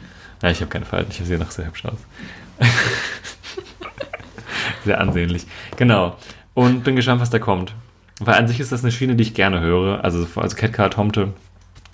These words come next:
zum Beispiel, finde ich gut. Und deswegen bin ich eigentlich davon noch überzeugt, dass wenn ich mir die nochmal intensiver anhöre, dass das auch meinen Geschmack treffen wird.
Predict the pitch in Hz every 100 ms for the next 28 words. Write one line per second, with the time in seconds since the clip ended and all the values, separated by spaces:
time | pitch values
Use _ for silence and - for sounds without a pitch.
0 | - - - - - - - - - 98
1 | 98 95 92 - - - - - 110 113
2 | 107 - - - - - - - - -
3 | 107 101 98 90 - - - 113 104 98
4 | 107 - 110 117 117 107 104 104 117 117
5 | - 113 107 110 107 107 107 104 101 107
6 | 107 107 110 104 98 95 - - - 101
7 | - 98 98 95 101 - 92 90 85 104